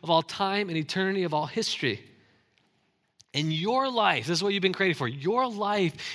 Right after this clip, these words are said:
is about knowing and following Jesus. I know that's really simple,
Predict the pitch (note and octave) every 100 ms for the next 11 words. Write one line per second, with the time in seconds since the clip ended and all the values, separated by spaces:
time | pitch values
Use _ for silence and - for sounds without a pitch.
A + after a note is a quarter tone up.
0 | - D3+ D#3 D3 C3+ C#3+ F#3 A3 A3+ A3
1 | G#3 - - A#2+ A#2 - G3+ F#3+ F#3+ F3+
2 | F3+ F3 - - - B2 C#3 E3+ B2+ -
3 | - - - - _ _ - D#3+ G#3+ B3+
4 | B3 G#3 F3 D3 D#3 G#3+ G#3 - G#3+ G#3+
5 | A3+ A3+